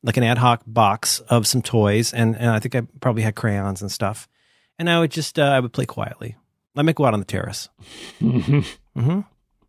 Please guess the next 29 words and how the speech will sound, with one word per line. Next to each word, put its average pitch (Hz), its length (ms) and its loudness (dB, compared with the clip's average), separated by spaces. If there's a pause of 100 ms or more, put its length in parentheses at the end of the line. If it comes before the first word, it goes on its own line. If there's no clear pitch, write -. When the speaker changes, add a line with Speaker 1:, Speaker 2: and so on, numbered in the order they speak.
(420)
Speaker 1:
It - 80 -8
was 135 160 4
really 139 300 6
Speaker 2:
<laughs> 139 60 4
Speaker 1:
boring. 110 340 2
It - 80 -8
was 117 120 2
Speaker 2:
Social 185 300 6
Speaker 1:
so 113 60 6
Speaker 2:
services 151 300 4
Speaker 1:
boring. - 100 -2
Speaker 2:
didn't 156 220 4
come 160 200 0
by 160 200 2
and 170 180 -4
say, 180 260 0 (200)
Speaker 1:
No 381 320 2
Speaker 2:
"Little 196 160 6
boy, 214 300 2
is 156 140 6
Speaker 1:
social 175 40 2
Speaker 2:
anyone 202 280 2
watching 196 400 0
you?" 220 220 0 (640)
Speaker 1:
Cincinnati, 180 1000 2
nineteen 240 480 2
seventy-seven. 220 880 2
Everything's 320 440 0
fine. 165 640 0